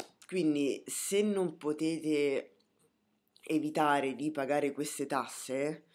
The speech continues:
eh, soprattutto per esempio quella per i bagagli, cercate di, diciamo, fare le cose con molta cura. Per esempio,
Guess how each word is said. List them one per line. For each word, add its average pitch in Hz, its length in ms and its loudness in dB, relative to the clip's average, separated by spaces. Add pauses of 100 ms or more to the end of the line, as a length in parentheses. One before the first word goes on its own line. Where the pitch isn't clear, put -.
(340)
eh, 135 1000 0
soprattutto 127 480 -10
per 120 80 -6
esempio 127 300 -8
quella 123 200 -2
per 120 120 -4
i 123 40 -4
bagagli, 127 720 -2 (640)
cercate 175 640 2
di, 143 1000 0
diciamo, 139 680 -4
fare 143 340 -2
le 139 120 -2
cose 147 280 -2
con 139 180 -6
molta 139 320 -6
cura. 135 360 -2 (100)
Per 123 100 -10
esempio, 127 540 -4